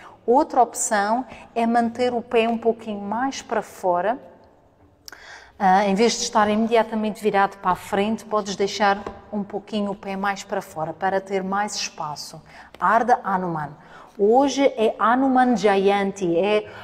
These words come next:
o aniversário do, do deus macaco.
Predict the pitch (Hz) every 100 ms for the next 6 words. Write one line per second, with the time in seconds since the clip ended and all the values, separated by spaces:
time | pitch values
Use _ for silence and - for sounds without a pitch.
0 | - 202 208 226 240 254 226 - 214 214
1 | 233 220 196 196 196 190 185 190 185 214
2 | 220 185 196 190 - 175 151 151 170